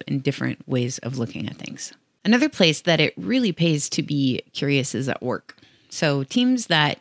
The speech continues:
are curious, teams that encourage a culture of curiosity are the ones that innovate better.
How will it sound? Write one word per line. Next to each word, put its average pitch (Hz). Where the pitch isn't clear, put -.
are 147
curious, 135
teams 208
that 160
encourage 180
a 143
culture 156
of 135
curiosity 123
are 165
the 170
ones 156
that 135
innovate 147
better. -